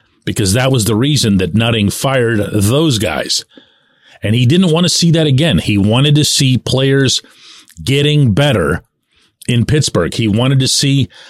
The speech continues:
not just elite acquisition, but elite development. Because no matter what it is that you think of Nutting, in a non-salary cap league, this is an absolute must. There's nowhere to run or hide from it.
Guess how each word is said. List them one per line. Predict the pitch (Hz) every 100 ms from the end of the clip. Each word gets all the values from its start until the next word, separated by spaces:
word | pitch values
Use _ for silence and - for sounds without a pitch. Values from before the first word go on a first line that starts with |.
| - _
not | 135 175
just | - 185 165
elite | 143 147 151
acquisition, | 135 147 143 123 175 - 101 107 - - _
but | 131 147
elite | 143 160 135
development. | 139 131 185 165 95 73 - - -
Because | 151 143 131
no | 156
matter | 156 156
what | 120 110 151 202 226
it | 180
is | 190 135
that | 135
you | 143
think | 135 196 143
of | 101
Nutting, | 139 120 69 - _ _ _ _ _ _ _ _ -
in | 127
a | 120
non-salary | 123 156 196 196 - 190 185 165 139
cap | 117 156 131 123
league, | 175 160 104 110 - - - _
this | 110 110 143 240 160 - - -
is | 147 139 135
an | 135 -
absolute | 165 185 165 - 185 185 180
must. | 131 131 170 107 - - - - -
There's | 135 123 120
nowhere | 151 190 190 190 185
to | - 143
run | 117 135 160
or | 160
hide | 123 160 165 139
from | 120 95
it. | 73